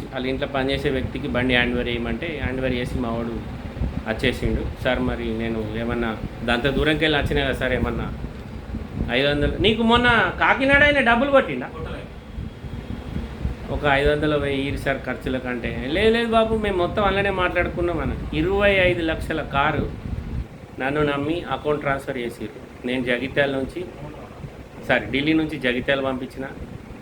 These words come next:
జగిత్యాల నుంచి మళ్ళా డ్రైవర్ నుంచి ఢిల్లీ పంపించిన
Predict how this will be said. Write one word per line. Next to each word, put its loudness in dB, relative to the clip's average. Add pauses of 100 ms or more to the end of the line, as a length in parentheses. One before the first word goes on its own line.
(840)
జగిత్యాల 6
నుంచి -2
మళ్ళా 2
డ్రైవర్ 2
నుంచి -4
ఢిల్లీ -2
పంపించిన -6